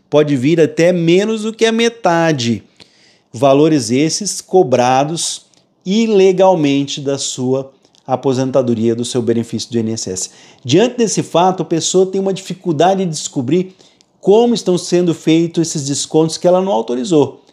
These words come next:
Ela passa a correr atrás de instituições financeiras, até do próprio I N S S, e acaba caindo ali nas mãos até de um advogado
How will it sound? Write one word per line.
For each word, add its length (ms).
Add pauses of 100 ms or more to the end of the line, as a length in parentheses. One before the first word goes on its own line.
(220)
Ela 140
passa 420
a 40
correr 300
atrás 360
de 80
instituições 640
financeiras, 1000 (400)
até 220
do 100
próprio 340
I 60
N 80
S 160
S, 260
e 40
acaba 340
caindo 380
ali 260 (400)
nas 180
mãos 240
até 220
de 100
um 80
advogado 840